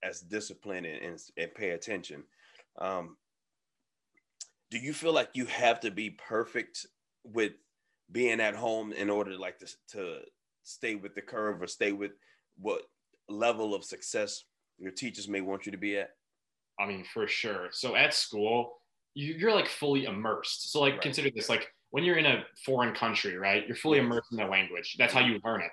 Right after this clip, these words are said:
Speaker 1: That's right.
Speaker 2: You
Speaker 1: Absolutely.
Speaker 2: won't, you won't learn it in a Spanish class too quickly.
Speaker 1: That's
Speaker 2: When
Speaker 1: right.
Speaker 2: you're fully, when you're fully immersed in school, you, you learn the course. You, you, even if you're not even paying attention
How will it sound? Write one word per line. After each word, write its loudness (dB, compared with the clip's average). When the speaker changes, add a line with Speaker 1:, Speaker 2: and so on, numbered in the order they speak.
Speaker 1:
That's -6
right. -4
Speaker 2:
You -10
Speaker 1:
Absolutely. 4
Speaker 2:
won't, 4
you 2
won't 6
learn 4
it 8
in 4
a 0
Spanish 4
class 2
too 2
quickly. 2
Speaker 1:
That's -4
Speaker 2:
When 4
Speaker 1:
right. 4
Speaker 2:
you're -2
fully, 0
when 4
you're 8
fully 8
immersed 4
in 0
school, 4
you, -2
you 2
learn 4
the 2
course. 0
You, 0
you, 0
even 2
if 0
you're 2
not 8
even 0
paying 2
attention -2